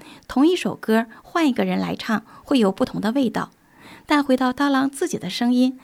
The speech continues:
那种沧桑、质朴，还有一点说不出来的苍凉，马上就出来了。莫卡觉得他的声音有一种很难模仿的真实，所以我们一起来听刀郎的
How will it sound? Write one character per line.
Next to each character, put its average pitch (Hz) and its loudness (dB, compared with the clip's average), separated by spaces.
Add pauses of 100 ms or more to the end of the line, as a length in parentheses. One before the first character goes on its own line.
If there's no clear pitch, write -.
(260)
那 247 2
种 202 0
沧 254 0
桑、 262 -2 (180)
质 294 -2
朴， - -6 (320)
还 240 -4
有 240 2
一 247 0
点 214 0
说 285 0
不 254 -4
出 220 -6
来 220 -4
的 196 -8
苍 240 -4
凉， 214 -2 (220)
马 - -6
上 285 -2
就 185 -4
出 - -8
来 180 -4
了。 - -10 (460)
莫 302 4
卡 254 0
觉 214 2
得 220 2 (220)
他 302 -2
的 262 2
声 294 0
音 294 4
有 185 0
一 220 0
种 208 0 (120)
很 190 -4
难 185 2
模 208 2
仿 - -10
的 170 -6
真 269 2
实， 277 -6 (380)
所 - -2
以 190 -2 (260)
我 185 -2
们 196 2
一 254 0
起 214 -6
来 165 -6
听 240 -6
刀 269 -4
郎 - -8
的 185 -4